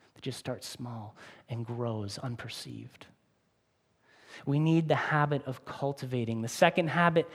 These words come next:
we need is protecting. Protecting. This is about guarding the garden of your life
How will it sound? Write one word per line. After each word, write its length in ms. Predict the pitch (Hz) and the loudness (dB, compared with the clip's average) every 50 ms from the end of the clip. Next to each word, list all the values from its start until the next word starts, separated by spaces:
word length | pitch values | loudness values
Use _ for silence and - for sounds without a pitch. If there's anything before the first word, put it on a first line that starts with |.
| - - - - - - - | -16 -18 -18 -20 -20 -12 -6
we 260 | - 147 160 160 160 | 0 2 4 6 6
need 580 | 156 156 156 156 160 160 156 139 127 120 113 113 - - - _ _ _ _ _ - - _ _ _ _ _ - - _ - | 6 6 6 6 6 6 6 6 4 2 0 -4 -6 -12 -20 _ _ _ _ _ -20 -20 _ _ _ _ _ -20 -16 _ -2
is 500 | 139 131 123 120 113 107 107 - - - _ - | 0 2 2 2 0 -2 -4 -8 -12 -14 _ -10
protecting. 760 | - 117 - - - 113 117 - - - - 117 110 107 - _ _ _ _ _ _ _ _ _ _ _ _ _ _ _ _ _ _ _ _ _ _ - | -10 -10 -10 -8 -8 -8 -8 -10 -14 -16 -14 -14 -14 -14 -16 _ _ _ _ _ _ _ _ _ _ _ _ _ _ _ _ _ _ _ _ _ _ -6
Protecting. 720 | - 127 120 - - - 135 - - - - 117 107 104 - - - 160 - | -6 -6 -6 -6 -4 -4 -4 -4 -6 -10 -10 -8 -8 -10 -12 -12 -14 -10 -2
This 420 | 135 156 190 196 - - - - - | 2 4 4 4 4 0 -4 -6 -2
is 180 | - 175 156 160 | 0 0 4 4
about 520 | 160 151 143 151 151 147 - - 156 139 | 2 6 6 6 6 6 4 0 -6 0
guarding 540 | 131 151 151 180 196 202 190 180 180 170 156 | 2 4 6 6 6 6 6 4 4 4 4
the 100 | 160 151 | 2 2
garden 420 | 147 156 151 156 170 180 175 170 | 4 6 6 8 8 6 6 4
of 180 | 151 147 143 143 | 4 2 2 2
your 120 | 147 143 | 2 2
life 500 | 135 139 147 151 170 180 - - - - | 4 4 4 4 4 2 -2 -6 -14 -18